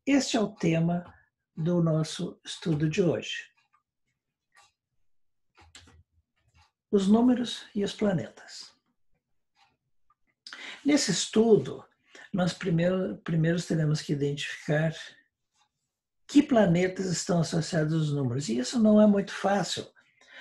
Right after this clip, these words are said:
porque surgiu uma representação popular dessa relação. Mas essa representação popular, ela não aporta as qualidades superiores de cada número.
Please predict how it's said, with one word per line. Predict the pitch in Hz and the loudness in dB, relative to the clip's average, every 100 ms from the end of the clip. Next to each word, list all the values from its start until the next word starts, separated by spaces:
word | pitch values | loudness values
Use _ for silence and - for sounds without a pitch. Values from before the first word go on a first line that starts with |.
| - - | -20 -2
porque | 214 214 233 190 156 - | 0 0 2 2 0 -8
surgiu | - 240 214 220 302 | -4 2 4 6 6
uma | 262 254 214 196 180 | 6 6 6 8 6
representação | 170 208 208 185 185 190 175 - 185 | 4 4 4 2 0 0 -2 0 -2
popular | 190 185 - 196 160 123 117 - - _ _ _ _ _ _ _ _ _ _ _ _ _ | -2 -4 -2 -2 0 -2 -4 -14 -20 _ _ _ _ _ _ _ _ _ _ _ _ _
dessa | 131 135 - 156 | -2 -2 0 0
relação. | 151 139 127 - 120 - _ _ - - - | 0 0 -2 -4 -6 -8 _ _ -20 -20 2
Mas | 208 214 | 6 6
essa | 277 277 233 | 4 2 0
representação | 214 196 170 175 - 156 175 151 | -2 -2 0 -2 -2 -2 -2 0
popular, | 151 135 135 131 170 196 - | 0 -2 -2 -2 -2 -2 -4
ela | 208 208 208 | 2 4 4
não | 190 190 196 262 269 175 - - - | 2 0 2 2 2 -2 -6 -20 -12
aporta | 165 160 - 185 208 208 147 - | -8 -8 0 4 4 2 -4 -6
as | 190 170 - | -4 -4 -4
qualidades | 175 170 139 123 131 143 143 139 - | -2 -2 -2 -4 -2 -2 -2 -6 -8
superiores | 160 156 143 127 147 156 147 127 | -10 -4 -4 0 0 2 0 -2
de | 120 | -6
cada | 120 139 131 | -8 -6 -4
número. | 127 117 - _ | -4 -6 -12 _